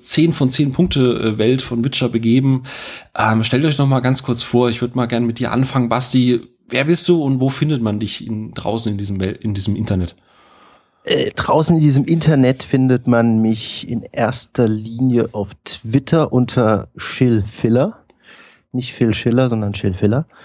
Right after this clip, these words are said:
Speaker 2: Ganz wichtig.
Speaker 1: Voll die Pointe.
Speaker 2: Ja, <laughs> super. Da hat irgendjemand meinen Namen nochmal
Speaker 1: Ja.
Speaker 2: nachgebaut, so ein bisschen
Speaker 1: Apple
Speaker 2: halbwegs.
Speaker 1: ke-, kennt
Speaker 2: Irgend
Speaker 1: keiner,
Speaker 2: so ein
Speaker 1: das ist so eine kleine Minifirma.
Speaker 2: Ja, ich weiß auch nicht, wer das
Speaker 1: Hm,
Speaker 2: sein soll.
Speaker 1: okay.
Speaker 2: Und,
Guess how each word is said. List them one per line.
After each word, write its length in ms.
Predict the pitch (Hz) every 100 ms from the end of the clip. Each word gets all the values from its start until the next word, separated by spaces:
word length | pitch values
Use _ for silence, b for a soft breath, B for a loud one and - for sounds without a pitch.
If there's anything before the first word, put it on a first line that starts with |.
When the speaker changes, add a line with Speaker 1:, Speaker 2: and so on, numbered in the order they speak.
| B -
Speaker 2:
Ganz 220 | 101 110
wichtig. 380 | 104 196 - -
Speaker 1:
Voll 240 | - 101
die 80 | 104
Pointe. 420 | - 110 127 120 - _ - - 139
Speaker 2:
Ja, 640 | 131 110 104 - - 101
<laughs> 20 |
super. 420 | - - - 101 b b b
Da 80 | 113
hat 100 | 123
irgendjemand 400 | 127 120 120 113
meinen 160 | 104
Namen 360 | 101 98 110 107
nochmal 440 | 101 101 95 92 -
Speaker 1:
Ja. 60 |
Speaker 2:
nachgebaut, 640 | 101 98 98 95 95 98 98
so 100 | 104
ein 60 |
bisschen 360 | 95 92 - 104
Speaker 1:
Apple 140 | 95
Speaker 2:
halbwegs. 440 | 95 95 101 92 -
Speaker 1:
ke-, 60 |
kennt 140 | 107 117
Speaker 2:
Irgend 80 | 104
Speaker 1:
keiner, 100 | 92
Speaker 2:
so 80 |
ein 60 | 117
Speaker 1:
das 100 | 110
ist 140 | 98 -
so 100 | 98
eine 140 | 95
kleine 260 | - 90 92
Minifirma. 460 | 95 98 98 95
Speaker 2:
Ja, 40 | 87
ich 140 | -
weiß 160 | 98 92
auch 80 |
nicht, 160 | 95 92
wer 80 | 92
das 120 | 101
Speaker 1:
Hm, 40 |
Speaker 2:
sein 120 | 98 98
soll. 100 | 98
Speaker 1:
okay. 160 | 110 120 B B B B
Speaker 2:
Und, 480 | 156 156 160 156